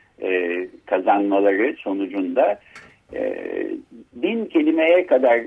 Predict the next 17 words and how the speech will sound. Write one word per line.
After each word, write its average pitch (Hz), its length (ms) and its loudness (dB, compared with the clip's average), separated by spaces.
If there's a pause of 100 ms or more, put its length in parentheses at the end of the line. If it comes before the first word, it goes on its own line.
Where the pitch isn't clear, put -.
(120)
çıkan 170 460 0
bir 170 160 -6
kelime 165 380 2
dağarcığı 135 560 4
söz 98 220 -6
konusu. - 380 -12 (380)
Yani 120 400 2 (300)
bazı, 156 520 4 (140)
e, 101 280 -6 (380)
köpekler, 90 680 -2 (300)
e, 87 400 -8 (360)
yeterince, 127 880 2 (120)
e, 98 60 -8 (640)
bir 107 220 -6
öğretim 107 460 0
sürecinden 101 600 0
geçerlerse 113 800 -2